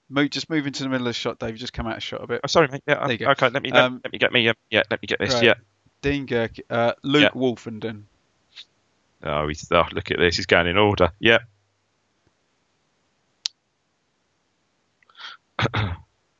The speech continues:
Speaker 1: Tristan Nydam played left back.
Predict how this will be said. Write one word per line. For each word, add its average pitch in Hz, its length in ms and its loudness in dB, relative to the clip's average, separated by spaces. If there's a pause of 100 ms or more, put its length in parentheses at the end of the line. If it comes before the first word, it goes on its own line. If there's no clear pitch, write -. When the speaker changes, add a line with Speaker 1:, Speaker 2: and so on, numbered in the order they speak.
(1160)
Speaker 1:
Tristan 135 720 -2
Nydam 113 500 -2 (100)
played 117 260 -2
left 117 280 0
back. - 360 -4